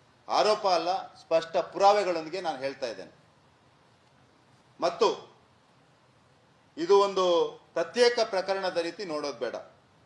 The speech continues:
ಕಾಂಗ್ರೆಸ್ ಪಕ್ಷದ ಈ ಹಿಂದಿನ ಪರಿಚಿತ ಮಾದರಿಯನ್ನ ಸುಹಾಸ್ ಶೆಟ್ಟಿ ಪ್ರಕರಣದಲ್ಲಿ ಕೂಡ ಅದು ಪ್ರತಿಬಿಂಬ ಆಗಿದೆ ಅನ್ನುವಂಥದ್ದನ್ನು ಈ ಸಂದರ್ಭದಲ್ಲಿ ಹೇಳಲಿಕ್ಕೆ ಬಯಸ್ತಾ ಇದ್ದೇನೆ. ಫಾಸಿಲ್ ಕುಟುಂಬಕ್ಕೆ ಕ್ಲೀನ್ ಚಿಟ್ ಕೊಡಲು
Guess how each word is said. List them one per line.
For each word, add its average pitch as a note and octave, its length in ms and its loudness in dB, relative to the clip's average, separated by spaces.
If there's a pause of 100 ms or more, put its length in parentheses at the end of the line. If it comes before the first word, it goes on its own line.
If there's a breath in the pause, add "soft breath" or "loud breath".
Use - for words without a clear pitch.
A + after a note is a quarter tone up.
(460)
ಕಾಂಗ್ರೆಸ್ F3+ 460 -4
ಪಕ್ಷದ F3+ 440 -6 (420)
ಈ C3+ 140 -12
ಹಿಂದಿನ F#3+ 360 -6
ಪರಿಚಿತ G#3+ 480 -2
ಮಾದರಿಯನ್ನ F3 640 0 (840)
ಸುಹಾಸ್ F3+ 420 0
ಶೆಟ್ಟಿ F3 340 -4
ಪ್ರಕರಣದಲ್ಲಿ D#3+ 720 -6
ಕೂಡ F#3+ 240 -6 (680)
ಅದು C3+ 160 -10
ಪ್ರತಿಬಿಂಬ E3+ 520 -4
ಆಗಿದೆ D3 320 -2
ಅನ್ನುವಂಥದ್ದನ್ನು C#3+ 640 -12
ಈ D3 40 -14
ಸಂದರ್ಭದಲ್ಲಿ B2+ 540 -8
ಹೇಳಲಿಕ್ಕೆ B2 380 -8
ಬಯಸ್ತಾ A2 340 -10
ಇದ್ದೇನೆ. F#2 300 -18 (880)
ಫಾಸಿಲ್ F#3+ 360 0
ಕುಟುಂಬಕ್ಕೆ F#3 560 -4 (680)
ಕ್ಲೀನ್ G#3 280 -6
ಚಿಟ್ G3 220 -6
ಕೊಡಲು E3 640 -2